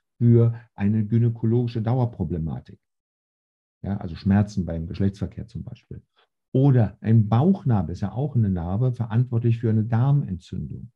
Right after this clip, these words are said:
Also diese ganzen Bauchnarben können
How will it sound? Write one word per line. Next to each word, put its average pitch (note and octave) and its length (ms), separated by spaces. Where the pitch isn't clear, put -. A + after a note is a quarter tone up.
Also G2+ 160
diese A#2+ 200
ganzen A#2 360
Bauchnarben C3 1500
können D3 540